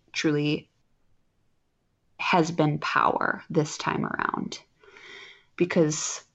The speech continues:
I will know, okay, this is what's happening, and here's some ways that I can, you know, influence it or cope with it, versus,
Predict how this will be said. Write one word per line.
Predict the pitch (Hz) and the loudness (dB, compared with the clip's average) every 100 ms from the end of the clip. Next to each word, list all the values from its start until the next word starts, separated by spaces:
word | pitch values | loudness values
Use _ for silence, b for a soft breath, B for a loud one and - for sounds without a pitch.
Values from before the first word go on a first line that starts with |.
| _ | _
I | - | 2
will | 175 180 | 4 6
know, | 170 156 | 6 4
okay, | - 202 - 139 143 151 - _ _ _ _ _ _ _ - | 2 0 0 0 0 -4 -10 _ _ _ _ _ _ _ 0
this | 160 175 | 4 4
is | 214 | 4
what's | 233 214 | 0 0
happening, | 165 156 165 165 170 | 0 0 4 4 6
and | 170 165 - - | 4 4 0 -6
here's | - 156 160 - | 2 6 6 6
some | 185 | 4
ways | 165 156 160 | 6 4 2
that | 170 175 - | 2 2 2
I | 160 | 0
can, | 160 - 170 165 170 _ _ _ _ _ _ - _ | 0 -2 0 0 -2 _ _ _ _ _ _ -20 _
you | 180 | 4
know, | 165 | 4
influence | 175 175 - 175 170 - | 6 6 6 6 6 6
it | 170 | 4
or | 165 156 156 170 - | 6 4 4 0 -10
cope | - 208 190 196 | 0 4 4 4
with | 156 151 | 0 0
it, | 156 - - - - _ b b b b b b b - | -6 -8 -10 -14 -14 _ b b b b b b b -2
versus, | 151 156 151 - 147 143 143 - | 2 4 4 2 2 2 -2 -8